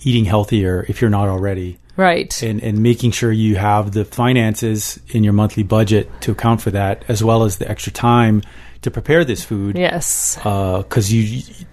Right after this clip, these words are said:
Speaker 1: you know, that's just part of, of staying active, staying healthy. Now,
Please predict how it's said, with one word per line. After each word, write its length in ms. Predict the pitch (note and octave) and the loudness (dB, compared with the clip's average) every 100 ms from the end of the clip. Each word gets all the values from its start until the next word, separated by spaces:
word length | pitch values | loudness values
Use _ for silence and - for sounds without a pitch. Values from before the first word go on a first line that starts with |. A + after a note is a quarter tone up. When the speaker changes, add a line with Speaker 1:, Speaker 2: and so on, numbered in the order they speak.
| - F#3+ | -16 -8
Speaker 1:
you 200 | E3 A2+ | -2 0
know, 200 | G#2 G2+ - | 0 -2 -2
that's 260 | A#2+ - | -2 -2
just 200 | - - | -6 -4
part 240 | - A#2 A2 | 0 2 2
of, 300 | G#2 F#2 - - - - - - - | 0 -2 -10 -20 -20 -20 -20 -20 -18
of 400 | - G2+ F#2+ F#2+ - - | -6 -2 0 -2 -8 -8
staying 340 | - B2+ A2 | 0 2 4
active, 340 | G2 G2+ A2+ | 2 -2 -4
staying 200 | - G#2+ F#2+ | -4 -2 0
healthy. 360 | A2+ A#2+ G2+ | 0 2 0
Now, 360 | F#2+ G#2 G2+ | 2 2 0